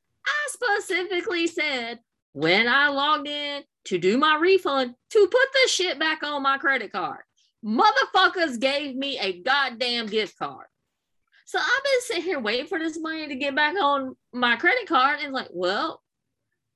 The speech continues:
it's been longer than seven days. Where the fuck is it? I happened to log in and see that they put it on a fucking Amazon gift card. So then I had to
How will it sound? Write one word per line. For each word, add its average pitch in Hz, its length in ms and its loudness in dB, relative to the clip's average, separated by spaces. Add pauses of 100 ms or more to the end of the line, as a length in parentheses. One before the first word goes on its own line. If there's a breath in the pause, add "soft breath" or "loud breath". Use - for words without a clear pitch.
(260)
it's 240 240 0
been 240 240 4
longer 285 300 2
than 285 180 -4
seven 262 360 -2
days. 339 380 2
Where 269 140 0
the 294 100 -8
fuck 320 280 -4
is 359 200 0
it? 180 160 -4 (3000)
I 359 60 4
happened 381 480 -2
to 349 120 2
log 302 320 -2
in 311 220 -2
and 277 140 -4
see 285 180 -6
that 247 160 -4
they 226 140 -4
put 349 220 0
it 330 120 4
on 294 120 -4
a 247 160 -2 (120)
fucking 339 260 0
Amazon 254 500 0
gift 247 280 0
card. - 260 -10 (1900 loud breath)
So - 140 0
then 415 100 4
I 523 380 4
had 508 160 -2
to 359 240 6